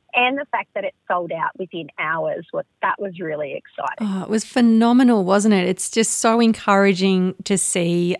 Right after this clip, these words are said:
Speaker 2: um, the support of something like that, uh, and sell out, as you said, just, you know, in hours. Um, it says a lot about people wanting to be involved in,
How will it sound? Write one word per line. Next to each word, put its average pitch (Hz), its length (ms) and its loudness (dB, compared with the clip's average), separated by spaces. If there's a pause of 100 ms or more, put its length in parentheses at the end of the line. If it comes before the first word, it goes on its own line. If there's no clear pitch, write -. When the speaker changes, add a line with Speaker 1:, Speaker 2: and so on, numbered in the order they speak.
Speaker 2:
um, 160 600 -4
the 190 100 2
support 170 460 0
of 165 80 -2
something 156 360 -4
like 156 280 -6
that, 233 360 0 (360)
uh, 196 180 0
and 202 180 2
sell 190 300 2
out, 170 220 2
as 170 140 -2
you 165 60 -4
said, 156 460 -4
just, - 440 -2 (200)
you 180 100 -2
know, 165 180 0
in 190 280 0
hours. 180 640 2
Um, 180 300 2
it 202 200 -2
says 240 240 0
a 269 60 0
lot 202 240 4
about 190 420 2 (380)
people 208 420 2
wanting 190 300 4
to 190 120 -4
be 185 160 2
involved 175 640 2
in, 175 420 0